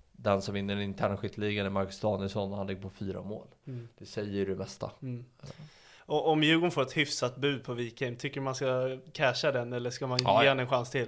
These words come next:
Speaker 1: Nej, jag tycker det är bara släppa och gå.
Speaker 2: Mm.
Speaker 1: Faktiskt. Det måste göras. Alltså, jag säger inte att det är jättestora förändringar, för man har fortfarande en bra grund att stå på inför nästa år med,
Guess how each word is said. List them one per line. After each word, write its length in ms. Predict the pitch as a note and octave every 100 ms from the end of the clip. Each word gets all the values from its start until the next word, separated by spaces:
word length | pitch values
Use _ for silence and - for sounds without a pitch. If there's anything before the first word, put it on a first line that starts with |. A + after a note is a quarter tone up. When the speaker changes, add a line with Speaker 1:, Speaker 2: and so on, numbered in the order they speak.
| -
Speaker 1:
Nej, 300 | A#2 G#2 G2
jag 140 | G2
tycker 220 | - G2+
det 60 | G2
är 20 |
bara 360 | F#2+ F#2 G#2 - - D#3+ - _
släppa 420 | - - F#2+ -
och 160 | G2+ G#2
gå. 140 | G#2
Speaker 2:
Mm. 160 | G2 A#2 - - - _
Speaker 1:
Faktiskt. 380 | G#2+ - - -
Det 80 | A#2
måste 340 | B2 C3 -
göras. 520 | B2 B2 A#2 A2 A2+ -
Alltså, 260 | A2+ A#2 - - -
jag 140 | A#2
säger 120 | C3 D#3
inte 120 | B2
att 60 |
det 60 | A2+
är 20 |
jättestora 800 | A2+ C3 B2+ - A#2+ E3+ D#3+ B2
förändringar, 480 | G#2+ A2 G#2 G#2+ A2
för 120 | A2
man 100 | A2
har 160 | A2 C3
fortfarande 380 | C3 B2+ A2
en 120 | G2+ F#2
bra 160 | G2+
grund 320 | G2 G#2 G2+
att 60 | G2
stå 240 | - C#3
på 160 | A2+ G#2+
inför 160 | F#2+ G#2
nästa 300 | G2+ - G#2
år 160 | G2+
med, 300 | G2 G2+ G2